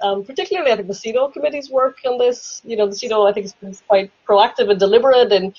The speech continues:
in trying to shift, um, both the Security Council's dom-, dominance on this agenda, but also how the agenda is defined, um, through its General Recommendation thirty, through its engagement with states affected by conflict.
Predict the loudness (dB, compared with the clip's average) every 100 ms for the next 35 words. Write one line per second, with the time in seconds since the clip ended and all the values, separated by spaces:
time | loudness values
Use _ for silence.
0 | -16 -6 -4 0 0 0 -4 -10 -4 -4
1 | -4 -10 -20 -20 -20 _ _ -2 0 -2
2 | -4 -4 -2 0 0 0 0 0 0 0
3 | 2 2 0 -2 -4 -4 -6 -4 -2 -2
4 | -4 -4 -4 -2 0 0 4 4 4 0
5 | -2 -10 -8 -6 -4 -6 -12 _ -6 -4
6 | -4 -6 -2 -2 0 0 0 0 -2 -6
7 | -6 0 2 2 2 -2 -2 0 0 -4
8 | -6 -6 -8 -10 -8 -8 -8 -6 -6 -4
9 | -6 -2 -4 -4 -12 _